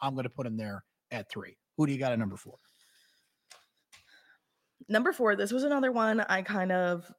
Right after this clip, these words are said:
Speaker 2: uh, waffled between a few guys. I wanted someone on, on the defense to be in my list,
Speaker 1: Mm-hmm.
Speaker 2: uh, justifiably so. I ended up going Justin Barron because I think the D line group i-,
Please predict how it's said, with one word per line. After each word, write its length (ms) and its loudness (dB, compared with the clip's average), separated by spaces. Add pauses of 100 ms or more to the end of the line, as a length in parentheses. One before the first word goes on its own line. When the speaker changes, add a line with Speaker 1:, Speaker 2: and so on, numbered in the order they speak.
Speaker 2:
uh, 120 0 (340)
waffled 600 0
between 340 -4
a 60 -4
few 180 -6
guys. 260 -2
I 80 0
wanted 260 -4
someone 260 -2
on, 280 -2
on 120 0
the 60 0
defense 480 -4
to 60 -12
be 100 -4
in 80 -6
my 120 -4
list, 380 0
Speaker 1:
Mm-hmm. 300 0
Speaker 2:
uh, 40 -8
justifiably 640 -2
so. 380 0 (340)
I 140 8 (100)
ended 280 10
up 100 10 (120)
going 640 8 (440)
Justin 400 4
Barron 480 -4 (580)
because 960 8
I 120 0
think 440 2 (380)
the 120 0
D 220 -2
line 320 10
group 300 2
i-, 80 0